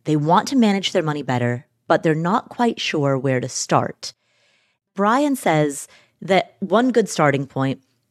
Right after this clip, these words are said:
is to approach your finances by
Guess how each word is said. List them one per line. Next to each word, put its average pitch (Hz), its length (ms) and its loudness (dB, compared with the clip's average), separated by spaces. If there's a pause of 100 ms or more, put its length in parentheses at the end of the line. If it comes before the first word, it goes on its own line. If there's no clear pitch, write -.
is 180 260 2
to 175 300 4
approach - 560 -2
your 247 80 4
finances 135 880 0 (340)
by 175 560 4